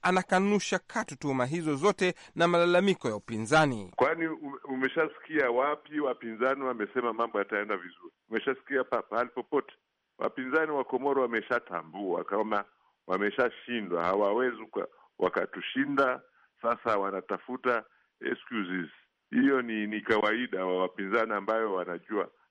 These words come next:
Speaker 2: hawana power ya kugombea, uh, hii uchaguzi, hata wafike mahali ya kutushinda.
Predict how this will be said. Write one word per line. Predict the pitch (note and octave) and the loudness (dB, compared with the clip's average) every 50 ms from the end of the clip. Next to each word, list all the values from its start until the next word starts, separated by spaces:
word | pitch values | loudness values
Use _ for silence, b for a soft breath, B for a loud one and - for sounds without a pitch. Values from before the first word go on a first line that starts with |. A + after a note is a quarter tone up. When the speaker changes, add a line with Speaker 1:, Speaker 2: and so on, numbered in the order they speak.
| _ | _
Speaker 2:
hawana | - F2+ F2+ G2 A2+ A#2 G#2+ G2+ F#2 | 0 2 2 4 2 2 0 -2 -6
power | - - G2+ G2 F#2+ F2 E2 E2 E2 - _ _ _ _ _ _ _ _ | -4 -2 -2 -2 0 -2 -4 -6 -10 -12 _ _ _ _ _ _ _ _
ya | - F#2 F2 | -10 -10 -10
kugombea, | - - _ - G2 F#2+ F#2 G2 A2 A2 A2 G#2 G2+ F#2+ F#2+ - _ _ _ _ _ _ _ _ - | -12 -12 _ -2 -2 -2 2 2 2 4 4 2 2 -2 -4 -6 _ _ _ _ _ _ _ _ -10
uh, | - G2 G2 F#2+ F#2 F2+ F2+ F2 D#2+ D2+ - - G2 G2+ | -6 -2 -2 0 0 0 0 -2 -2 -4 -8 -10 -8 -2
hii | A2+ A2+ A2+ | 0 0 2
uchaguzi, | A2 G#2 G2 - G#2+ F#2 F2+ G#2 A2+ C3 B2 A2+ A#2 - - | 2 0 0 0 0 0 0 -2 -4 -4 -4 -2 -4 -4 -2
hata | - - A2+ A2 - G#2+ G2 | 0 -2 -2 -2 -2 -2 0
wafike | F#2+ F2 E2+ - - A2+ A2 - - A2+ G#2+ G#2 G#2 - _ _ _ _ _ _ - | 0 0 -2 -4 -8 -12 -10 -8 -4 -2 0 -2 -2 -4 _ _ _ _ _ _ -6
mahali | F#2 F#2 F2 F#2+ G#2 G#2+ G#2 F#2 F#2+ | -4 -2 0 0 0 0 -2 -2 -4
ya | F#2 E2 | -6 -6
kutushinda. | - - - - - - - G#2 G#2 G#2+ G2 F#2+ - | -6 -10 -18 -16 -16 -14 -8 -6 -4 -2 0 -2 -2